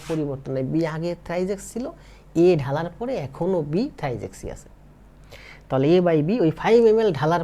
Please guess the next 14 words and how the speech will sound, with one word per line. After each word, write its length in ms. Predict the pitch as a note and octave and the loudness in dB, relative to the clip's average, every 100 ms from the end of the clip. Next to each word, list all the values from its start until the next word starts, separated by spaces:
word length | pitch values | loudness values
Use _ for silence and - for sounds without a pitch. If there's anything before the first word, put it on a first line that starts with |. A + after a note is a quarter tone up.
| E3+ | -4
পরে 160 | G3 A#3+ - F#3 | -8 -8 0 4
এ 20 | G#3+ F3 | 6 4
এবং 140 | D#3+ D#3 D3 | 2 0 0
বি 80 | D#3 | 2
এর 80 | E3 | 2
অনুপাত 300 | F3 F3 F3 F3 | 0 -2 -6 -4
হলো, 120 | A3 D4+ - - - D#3+ | -4 -4 -10 -20 -4 4
এ 20 | G#3+ F#3+ | 6 6
এবং 140 | E3+ D3 | 4 2
বি 80 | D3 D3 | 0 -2
এর 80 | C#3+ | 0
পরিমাণ 280 | D#3+ D#3+ D#3 E3 | 0 2 0 -2
হলো 100 | G#3+ D3+ | -4 -2
twice 220 | C3+ | -2